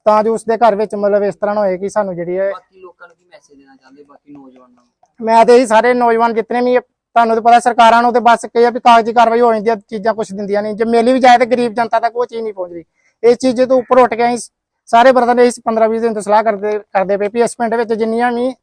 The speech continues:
Speaker 1: ਬੇਸਹਾਰਾ ਔਰਤਾਂ ਨੇ ਉਹਨਾਂ ਨੂੰ ਪਹਿਲ ਦਿੱਤੀ ਜਾਵੇ ਤਾਂ ਜੋ ਉਹਨਾਂ ਨੂੰ ਆਪਣੇ ਬੰਦੇ ਦੀ ਕਮੀ ਮਹਿਸੂਸ ਨਾ ਹੋਵੇ। ਇਸ ਤੋਂ ਇਲਾਵਾ ਦੂਸਰੀ ਸਾਡੀ ਮਤਲਬ ਇਹ ਪਲਾਨ ਇਹ ਹੀ ਵੀ ਇਸ ਪਿੰਡ ਵਿੱਚੋਂ ਜੋ ਵੀ ਲੜਕੀ ਸਭ ਤੋਂ ਜ਼ਿਆਦਾ ਨੰਬਰ ਲੈ ਕੇ ਆਏਗੀ ਉਸ ਨੂੰ ਉਸ ਦੀ ਮਰਜ਼ੀ ਦੇ ਮੁਤਾਬਕ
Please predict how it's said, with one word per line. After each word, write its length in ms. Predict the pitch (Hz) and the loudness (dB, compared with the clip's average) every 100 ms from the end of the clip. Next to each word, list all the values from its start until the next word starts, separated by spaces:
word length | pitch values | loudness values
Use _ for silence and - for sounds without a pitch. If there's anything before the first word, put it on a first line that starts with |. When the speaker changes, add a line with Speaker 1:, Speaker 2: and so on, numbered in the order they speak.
| _ - | _ -4
Speaker 1:
ਬੇਸਹਾਰਾ 520 | 202 247 240 247 226 | 4 4 6 4 6
ਔਰਤਾਂ 280 | 208 185 208 | 4 2 -2
ਨੇ 120 | 226 233 _ _ - | -4 -10 _ _ -2
ਉਹਨਾਂ 280 | 214 240 254 | 0 2 2
ਨੂੰ 140 | 247 | 2
ਪਹਿਲ 360 | - - 233 247 | -2 2 6 6
ਦਿੱਤੀ 200 | 233 220 | 2 0
ਜਾਵੇ 280 | 202 185 165 _ _ _ | 0 0 -4 _ _ _
ਤਾਂ 180 | 220 233 | 0 2
ਜੋ 120 | 254 254 | 4 2
ਉਹਨਾਂ 180 | 247 254 | 2 2
ਨੂੰ 100 | 254 | 0
ਆਪਣੇ 200 | 233 247 | 0 0
ਬੰਦੇ 280 | 240 233 233 | 0 0 0
ਦੀ 80 | |
ਕਮੀ 240 | 233 233 247 | 0 0 0
ਮਹਿਸੂਸ 400 | 240 226 220 214 | -2 -4 -6 -6
ਨਾ 140 | 226 | -6
ਹੋਵੇ। 180 | 185 165 _ _ | -6 -8 _ _
ਇਸ 100 | 214 | -8
ਤੋਂ 120 | - 254 | -2 2
ਇਲਾਵਾ 220 | 247 247 | 4 2
ਦੂਸਰੀ 340 | 240 240 240 | -2 -4 -2
ਸਾਡੀ 400 | 247 233 233 233 _ _ - | -2 -2 -4 -8 _ _ -4
ਮਤਲਬ 280 | 220 226 233 | -2 0 0
ਇਹ 180 | 226 220 _ | -2 -6 _
ਪਲਾਨ 280 | 214 208 220 | 0 2 2
ਇਹ 120 | 220 | 0
ਹੀ 160 | 214 247 _ 339 _ - | -4 -8 _ -20 _ -2
ਵੀ 100 | 254 | 0
ਇਸ 140 | 254 | 0
ਪਿੰਡ 240 | 247 262 254 | -2 0 0
ਵਿੱਚੋਂ 240 | 262 247 | 0 -2
ਜੋ 280 | 220 262 269 | 2 4 4
ਵੀ 100 | 277 | 4
ਲੜਕੀ 400 | 254 208 233 185 _ _ - | 0 -2 -8 -10 _ _ -4
ਸਭ 180 | 233 233 | -2 0
ਤੋਂ 80 | 262 | 2
ਜ਼ਿਆਦਾ 220 | 240 226 | 4 4
ਨੰਬਰ 220 | 233 233 | 2 2
ਲੈ 180 | 240 233 | 4 4
ਕੇ 80 | 220 | 4
ਆਏਗੀ 300 | 226 208 190 - - _ | 2 0 -8 -14 -20 _
ਉਸ 180 | 226 226 | -10 -4
ਨੂੰ 200 | 262 277 | 0 0
ਉਸ 200 | 233 208 | -2 -6
ਦੀ 120 | 214 | -2
ਮਰਜ਼ੀ 320 | 247 240 202 240 | 0 0 0 -2
ਦੇ 60 | |
ਮੁਤਾਬਕ 560 | 247 233 226 226 247 | -2 2 2 2 -2